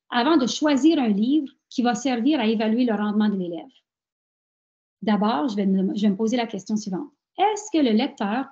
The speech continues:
connaît, à l'oral, les mots qui se trouvent dans le livre ? Parce que si j'ai des mots, trop de mots dans le livre que l'élève, même s'il est capable de les décoder, il ne sait pas ce que ça veut dire,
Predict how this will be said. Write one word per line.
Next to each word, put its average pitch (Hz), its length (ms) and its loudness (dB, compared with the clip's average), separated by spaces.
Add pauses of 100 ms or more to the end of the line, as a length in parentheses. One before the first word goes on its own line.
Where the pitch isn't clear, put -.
connaît, 254 440 0 (380)
à 226 100 -4
l'oral, 202 340 -2 (460)
les 233 140 6
mots 254 140 6
qui 277 140 -4
se - 100 -6
trouvent 240 220 -2
dans 202 140 0
le 185 100 0
livre ? 180 320 -8 (1080)
Parce 220 160 -10
que 262 80 -2
si - 220 0
j'ai 403 160 4
des 269 180 6
mots, 285 300 8
trop 403 200 4
de 285 60 4
mots 285 200 8
dans 254 120 0
le 220 80 0
livre 262 380 0
que 240 100 -4
l'élève, 220 380 2
même 277 200 4
s'il 269 180 -4
est 233 40 -6
capable 226 300 -6
de 226 80 0
les 220 100 2
décoder, 214 640 -2 (240)
il 220 160 2
ne 214 80 4
sait - 240 -4
pas 330 200 -4
ce 330 80 -8
que 240 100 -8
ça 208 160 -8
veut 185 120 -4
dire, 269 460 -2